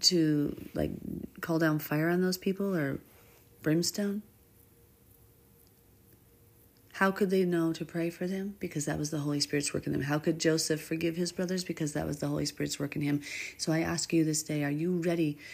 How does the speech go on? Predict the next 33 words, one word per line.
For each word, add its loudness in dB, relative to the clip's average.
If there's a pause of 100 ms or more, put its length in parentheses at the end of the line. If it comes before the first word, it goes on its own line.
(220)
to 0
let 2
the 0
Holy 2
Spirit 0
truly 2
refine -2
you 2
and 2
become 0
the 0
bride 0
of 0
Yeshua, 0
the 0
one 2
who -2
will 0
lay 0
down 0
her -2
life -2
for -8
others? -2
Or -2
do -2
you 2
want -2
to -6
just -2
be -2
a -4
concubine -4